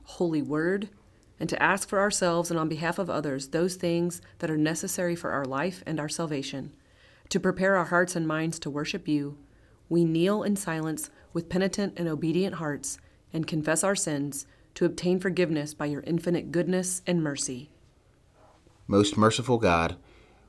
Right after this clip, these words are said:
Speaker 2: we confess that we have sinned against you this day in thoughts, words, and deed, by what we have done and what we have left undone. We have not loved you with our whole hearts.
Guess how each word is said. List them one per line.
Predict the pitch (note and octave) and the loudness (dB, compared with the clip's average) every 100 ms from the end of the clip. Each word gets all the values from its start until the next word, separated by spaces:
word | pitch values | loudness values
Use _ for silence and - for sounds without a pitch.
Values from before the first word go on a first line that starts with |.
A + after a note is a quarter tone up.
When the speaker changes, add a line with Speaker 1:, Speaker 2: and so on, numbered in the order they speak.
| _ | _
Speaker 2:
we | G2+ A#2 | 0 2
confess | A#2+ A2+ G#2+ G2+ | 2 4 4 4
that | - | 2
we | F#2 G2 | 4 4
have | F2 | 4
sinned | - G#2+ G#2 | 2 2 4
against | G2+ F#2+ F#2+ - | 4 2 0 -2
you | F#2 G2 | 2 4
this | F2 F2+ - | 4 0 0
day | D#2+ D2+ D#2 D#2 - - - - | 0 2 0 -4 -12 -20 -16 -6
in | F#2+ | -4
thoughts, | G2 G#2 A2+ - - - - | 4 6 6 2 -6 -8 -6
words, | F#2+ F#2+ G2+ F#2+ - - - - - - | 2 2 2 0 -8 -18 -20 -20 -20 -6
and | F2+ F2 | -2 0
deed, | F2 D#2+ D2 - - _ _ - | 0 0 -4 -8 -20 _ _ -2
by | F#2 | 2
what | F#2+ G2 | 4 4
we | G2 | 4
have | A2+ F#2 | 0 2
done | G2 G2+ A2 B2+ B2+ - - - | 4 4 2 0 -6 -20 -20 -16
and | - F#2+ | -4 0
what | F#2+ B1+ | 2 2
we | G#2+ | 2
have | G2+ F#2+ | 0 2
left | F#2+ F#2+ - | 2 0 -2
undone. | F#2 E2+ D#2 C#2+ C2+ - _ _ - - - - - | -2 0 0 -2 -4 -10 _ _ -20 -20 -20 -20 -2
We | A2 | 2
have | G#2 | 4
not | A2 A#2+ | 6 6
loved | G#2+ G#2 G#2+ | 6 4 4
you | G#2+ | 2
with | G2+ F#2+ | 4 4
our | F2+ | 4
whole | F#2 F#2 F2+ | 2 -2 -2
hearts. | F#2 F2+ G#2 - - | 0 2 2 -2 -8